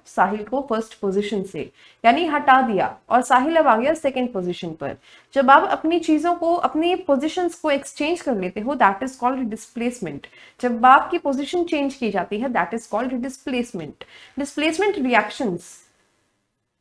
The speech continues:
हम नेक्स्ट क्लास में डिस्कस करेंगे। तब तक के लिए आप पढ़ते रहिए, अपना और अपनी फैमिलीज का ध्यान रखिए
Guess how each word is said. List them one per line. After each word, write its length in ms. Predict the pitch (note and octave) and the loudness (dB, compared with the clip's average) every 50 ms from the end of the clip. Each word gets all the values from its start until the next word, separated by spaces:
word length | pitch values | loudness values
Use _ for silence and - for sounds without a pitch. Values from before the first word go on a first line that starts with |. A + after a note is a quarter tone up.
| _ _ _ _ _ _ _ _ _ _ _ _ _ _ _ _ _ _ - - | _ _ _ _ _ _ _ _ _ _ _ _ _ _ _ _ _ _ 2 2
हम 360 | C#4 C#4 D4 D4 D4 C#4+ - A#3+ | 4 4 4 0 -2 -4 -2 0
नेक्स्ट 320 | B3+ D4 D#4+ D#4 - - | 2 2 2 0 -4 -6
क्लास 300 | - D4 B3+ B3 C4 B3+ | 2 6 6 6 6 6
में 100 | D4+ D4+ | 0 -2
डिस्कस 360 | C#4+ C#4 - - C4+ C4+ C4 C4 | -2 -4 -2 -4 -4 -4 -2 -4
करेंगे। 360 | A#3 G3 G3 G#3 A3+ D4 F#4+ | -2 -2 0 -2 0 -2 -2
तब 140 | F#4 C4+ - - | -2 -4 -4 -4
तक 140 | C4 B3+ B3+ | -6 -6 -4
के 140 | - B3 A#3 | -4 -4 -2
लिए 300 | A3+ A3 A3 A3+ A3+ - | -2 -2 0 0 0 0
आप 280 | - F3+ G3 F#3+ - _ _ - - | 2 0 0 0 -2 _ _ -8 -6
पढ़ते 240 | F3 F3+ F3+ B3+ | -6 -6 -2 -2
रहिए, 460 | B3+ C4 C4 B3+ B3 C4 C4+ C4+ C4+ - - | -2 0 0 0 0 0 -2 -4 -8 -8 -8
अपना 400 | G#3+ G#3+ A#3+ A#3+ B3+ C4 C4+ C4 | -8 -6 -4 -2 0 2 0 0
और 200 | - G#3 A3+ A3+ | 2 0 -2 -2
अपनी 220 | A3+ A#3+ A#3+ A#3+ | -2 -4 -4 -6
फैमिलीज 460 | B3+ B3+ B3 B3+ C#4 C#4 C#4 C#4 B3+ | -4 -2 -2 -2 -2 -2 -4 -6 -6
का 120 | - - G#3+ | -4 -4 -4
ध्यान 300 | F#3+ G3+ G3 A3 B3 B3+ | -4 -2 -2 -2 -2 -2
रखिए 440 | C4+ C4 C4 C4+ C#4 C#4 C#4+ C#4+ | -2 -4 -4 -4 -4 -4 -6 -8